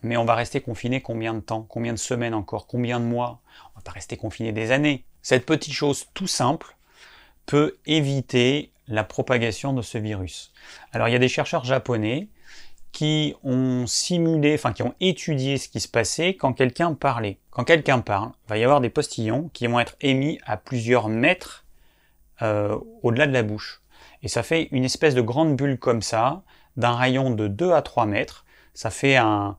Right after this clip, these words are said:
un brouillard. Et donc les particules, elles vont pouvoir infecter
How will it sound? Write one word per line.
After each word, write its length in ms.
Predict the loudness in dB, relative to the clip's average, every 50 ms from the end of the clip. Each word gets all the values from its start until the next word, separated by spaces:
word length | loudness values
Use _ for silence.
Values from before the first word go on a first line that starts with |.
| -14 -20 -14 -4 0
un 120 | 2 2
brouillard. 680 | 4 2 4 4 4 6 6 6 6 6 6 2 0 _ _
Et 80 | -4 2
donc 180 | 2 2 4 4
les 80 | 2
particules, 680 | 2 2 -2 -2 -6 -8 -6 -2 0 0 0 0 -2 -6 -4
elles 120 | -4 -2
vont 120 | -2 -2
pouvoir 280 | -2 -2 2 2 4 4
infecter 680 | 2 0 -2 -2 -4 -4 -4 -2 0 0 0 0 -2